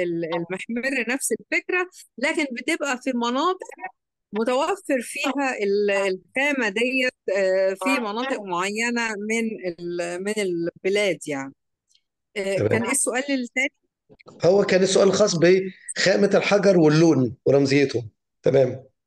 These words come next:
Speaker 1: الألوان؟
Speaker 2: آه،
Speaker 1: آه، ما
Speaker 2: آه، آه، ما
Speaker 1: سمعتش.
Speaker 2: حضرتك ذكرتيها. تمام. آه،
Speaker 1: آه،
Speaker 2: دلوقتي،
Speaker 1: آه.
Speaker 2: آه، فاضل لنا حوالي دقيقة ونص، فأنا هستأذن حضراتكم عشان، آه، ممكن ما نلحقش ناخد المداخلة الأخيرة الأستاذة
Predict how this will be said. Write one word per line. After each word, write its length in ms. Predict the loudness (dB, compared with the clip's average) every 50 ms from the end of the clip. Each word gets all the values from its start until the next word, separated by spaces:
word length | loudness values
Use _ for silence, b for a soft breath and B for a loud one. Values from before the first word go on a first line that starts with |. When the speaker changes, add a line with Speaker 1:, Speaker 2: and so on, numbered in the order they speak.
| _ _ _ -4
Speaker 1:
الألوان؟ 540 | -4 -2 -2 -4 -4 -4 -2 -2 -2 -2 -2 -6 _ _ _ _ _ _ _ -12
Speaker 2:
آه، 20 |
Speaker 1:
آه، 20 | -6
ما 100 | -2 0
Speaker 2:
آه، 260 | 2 4 4 4 4
آه، 60 | 4 4
ما 160 | 4 4 4
Speaker 1:
سمعتش. 300 | 4 4 4 4 4 4
Speaker 2:
حضرتك 200 | 4 4 4 4
ذكرتيها. 560 | 2 2 2 2 0 0 2 2 2 4 2
تمام. 360 | 2 2 2 2 2 2 0 -2 -8 _ b b b b b b 2 4
آه، 120 | 4 6
Speaker 1:
آه، 240 | 6 4 4 2 2
Speaker 2:
دلوقتي، 840 | 2 4 6 6 4 4 4 2 4 4 4 4 4 4 4 2
Speaker 1:
آه. 40 | 2
Speaker 2:
آه، 60 | 0 -4 _ -2
فاضل 260 | 2 2 4 4 6 6
لنا 440 | 6 6 6 4 2 2 -2 -6 -14 _ _ -6
حوالي 460 | -2 2 4 4 4 4 2 0 -4 -4
دقيقة 300 | -2 0 2 4 4 4
ونص، 640 | 4 4 2 2 2 0 -4 -6 -6 -10 -14 _ _ _ _ -4 0 2
فأنا 260 | 2 4 4 2 0
هستأذن 380 | 0 0 0 2 2 2 0
حضراتكم 560 | 0 2 4 4 4 4 4 0 -4 -4 -2 -2
عشان، 460 | -2 0 2 2 2 2 0 -2 -6 b b b b b _ 2
آه، 100 | 2 4
ممكن 380 | 4 4 2 2 0 0 2
ما 80 | 2 2
نلحقش 460 | 2 2 0 0 0 0 0 0 0
ناخد 300 | 0 0 0 0 0 0
المداخلة 380 | 2 2 2 2 2 2 0 -2
الأخيرة 300 | -2 0 2 2 4 4
الأستاذة 580 | 2 0 0 2 2 2 4 4 2 0 0